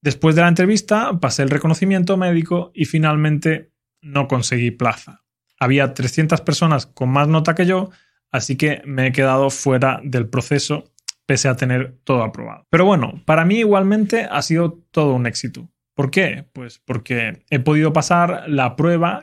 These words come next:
que tanta frustración me generó en el pasado. Y bueno, y bueno, todo esto ha hecho que no puedo publicar nada de contenido estos días. Ya vamos a terminar, pero antes quiero hacer una cosa para poner a prueba tu comprensión.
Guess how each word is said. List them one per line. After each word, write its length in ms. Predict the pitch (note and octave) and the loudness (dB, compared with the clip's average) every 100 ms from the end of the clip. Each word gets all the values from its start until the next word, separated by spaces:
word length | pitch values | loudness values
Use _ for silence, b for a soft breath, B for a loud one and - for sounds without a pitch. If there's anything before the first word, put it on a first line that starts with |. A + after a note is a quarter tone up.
| F#3 | -6
que 140 | C#3+ | -4
tanta 460 | C3 - F3+ F#3 F#3+ | -2 0 0 0 -2
frustración 800 | F3 F3 F3+ E3 F3+ F3 F3+ B B _ D3 | 0 -2 -2 -2 0 0 -2 B B _ -8
me 420 | C3+ C3+ B2+ A2+ | -4 0 0 -2
generó 360 | - C3+ B2+ C#3 | -2 0 2 2
en 100 | C3+ | 0
el 100 | B2 | -2
pasado. 480 | - - A2 - _ | -4 -2 -4 -8 _
Y 60 | E3+ | 0
bueno, 380 | F#3 C3 - - | 2 0 -4 -2
y 60 | |
bueno, 300 | D#3 D3 - | 0 0 0
todo 280 | - E3+ F#3 | 0 4 4
esto 460 | F#3 - F3 F#3 - | 2 0 -2 -2 -4
ha 160 | C#3+ | 0
hecho 460 | C#3+ - E3+ D#3+ - | 0 -2 -2 -2 -6
que 220 | - B2+ | -4 -2
no 160 | B2+ C3+ | 0 0
puedo 220 | D3+ D3 | 0 0
publicar 540 | C#3+ D3 D3 D3+ B2 C3 | 2 0 2 -2 -2 -8
nada 440 | C#3 C#3+ D#3+ E3 | -4 0 4 4
de 100 | E3 | 2
contenido 560 | D#3+ D#3 D#3+ D#3 D#3+ C#3+ | 0 0 0 2 2 0
estos 300 | - A2+ G#2 | -2 -10 -12
días. 340 | G#2+ - - | -20 -20 -8
Ya 120 | - G3 | 2 2
vamos 240 | G#3+ E3+ | 4 4
a 80 | C#3+ | 2
terminar, 480 | C3+ B2 A2 G2+ - | 0 0 -2 -4 -4
pero 180 | D3+ E3 | 0 2
antes 380 | G3 F#3+ G#3 - | 2 0 -2 -2
quiero 200 | F3 E3+ | -2 0
hacer 260 | D#3+ F3+ | 0 -2
una 340 | E3 F3 F3 E3+ | -2 0 0 0
cosa 360 | F3 - F3 | 0 2 0
para 220 | E3 C3+ A#2 | 2 0 0
poner 220 | C3 C#3 | -2 0
a 100 | C#3 | 0
prueba 300 | C#3+ D3 D3+ | 2 2 0
tu 100 | A#2+ | -4
comprensión. 680 | - A2 A#2 A#2 - A#2 | -6 -10 -14 -18 -20 -20